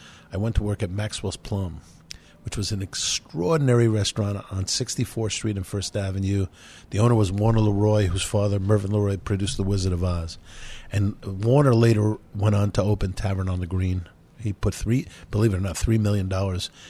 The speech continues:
and built the most spectacular restaurant in the middle of Central Park, and I worked there also, um, in nineteen seventy-eight after graduation.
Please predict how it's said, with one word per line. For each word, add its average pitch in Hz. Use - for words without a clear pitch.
and 101
built 92
the 98
most 92
spectacular 101
restaurant 101
in 95
the 95
middle 98
of 87
Central 87
Park, 95
and 90
I 92
worked 95
there 90
also, 92
um, 90
in 92
nineteen 98
seventy-eight 92
after 101
graduation. 80